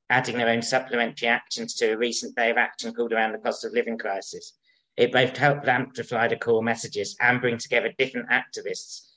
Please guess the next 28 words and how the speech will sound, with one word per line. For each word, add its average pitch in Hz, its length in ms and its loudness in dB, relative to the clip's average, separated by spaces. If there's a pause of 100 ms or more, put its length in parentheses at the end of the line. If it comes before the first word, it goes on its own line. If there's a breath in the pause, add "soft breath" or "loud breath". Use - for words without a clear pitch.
(120)
that - 160 0
previously 135 380 4
would 131 140 2
never 135 280 4
have 120 100 -4
been 127 240 2
in 120 100 -2
the 113 80 -4
same 117 280 -2
spaces - 720 -2
together, 92 400 -4 (340)
that 107 100 0
have 107 120 2
a 104 40 -4
common 120 480 -2
enemy 110 380 0
not 113 200 -2
only 120 200 2
in 110 80 -4
this 110 160 -10
government, 104 440 -4
but 104 100 -6
in 92 60 -8
the 104 80 -2
whole 104 280 2
rotten, 101 440 -6 (200)
profiteer-driven 107 920 -2
system. 98 560 -6